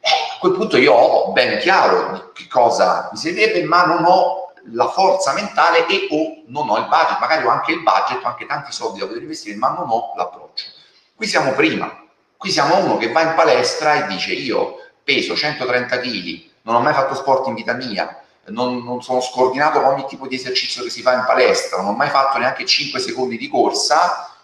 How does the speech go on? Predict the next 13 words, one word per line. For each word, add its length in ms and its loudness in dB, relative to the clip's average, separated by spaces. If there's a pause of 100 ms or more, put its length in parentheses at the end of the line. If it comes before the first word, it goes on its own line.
(240)
e 160 0
con 180 -4
duecento 520 2
euro 360 4
voglio 240 4
cambiare 500 2
il 100 -4
mio 120 -6
fisico 560 -8
e 280 -14
la 80 -18
mia 160 -14
vita, 380 -20